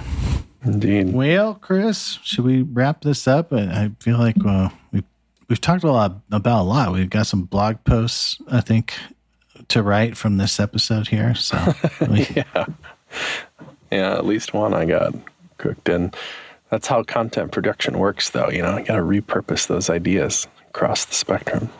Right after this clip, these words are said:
Speaker 2: I would be a billionaire if I wrote down all the mouth blogs I did on this website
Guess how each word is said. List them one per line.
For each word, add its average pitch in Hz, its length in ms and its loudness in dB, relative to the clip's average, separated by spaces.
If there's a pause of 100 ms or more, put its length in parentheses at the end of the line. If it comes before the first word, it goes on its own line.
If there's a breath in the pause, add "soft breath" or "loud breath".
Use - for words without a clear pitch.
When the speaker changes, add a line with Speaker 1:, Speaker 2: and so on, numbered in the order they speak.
(180)
Speaker 2:
I 131 140 4
would 156 160 4
be 92 140 -2
a 90 40 -2
billionaire 92 600 2
if 92 120 -6
I 90 160 -2 (240)
wrote 110 360 2
down 98 220 4
all 92 140 2
the 92 80 0
mouth 92 380 2
blogs 85 360 0
I 85 60 0
did 87 240 -2
on 90 140 2
this 87 180 -2
website 92 500 0